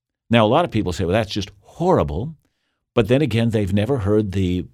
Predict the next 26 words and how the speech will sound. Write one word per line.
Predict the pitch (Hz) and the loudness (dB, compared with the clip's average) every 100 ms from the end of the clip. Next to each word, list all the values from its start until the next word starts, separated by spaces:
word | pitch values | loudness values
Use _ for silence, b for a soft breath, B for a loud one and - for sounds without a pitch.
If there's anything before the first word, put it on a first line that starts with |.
| _ 92 | _ 0
biblical | 123 156 - 139 | 2 2 0 0
justification | 120 110 95 107 - 95 80 76 98 92 | 0 -4 -4 -8 -8 -6 -6 -4 -6 -4
and | 92 | -4
have | 92 90 | -2 -2
not | 95 110 135 | -2 -2 -4
heard | 90 92 95 101 | -2 -2 -4 -4
the | 98 | -4
apologetic | 82 - 120 101 87 101 131 156 80 98 - B B | -4 -8 -6 -4 -4 -4 -6 -6 -8 -10 -18 B B
for | - 101 | -6 -2
our | 87 107 | 0 0
view | 95 92 | 0 0
of | 90 | -2
sexuality. | - 80 - 95 104 92 95 - _ _ _ _ _ _ - | -6 -10 -4 -4 -4 -6 -10 -16 _ _ _ _ _ _ -4
I'm | 95 139 | 0 2
gonna | 139 | 2
argue | 98 90 85 90 117 | 2 0 0 0 0
that | 98 92 90 - - | 0 -4 -4 -8 -6
the | 92 | -4
view | 87 131 | 2 2
of | 147 | 2
sexuality | - 107 - 98 101 98 | -2 -6 -2 0 0 0
that | 90 92 | -2 -4
our | 90 | -6
culture | - 196 - 78 | -2 -2 -2 -8
presently | - 90 82 - 71 | -6 -6 -6 -8 -8
holds | 67 - - - | -8 -10 -12 -16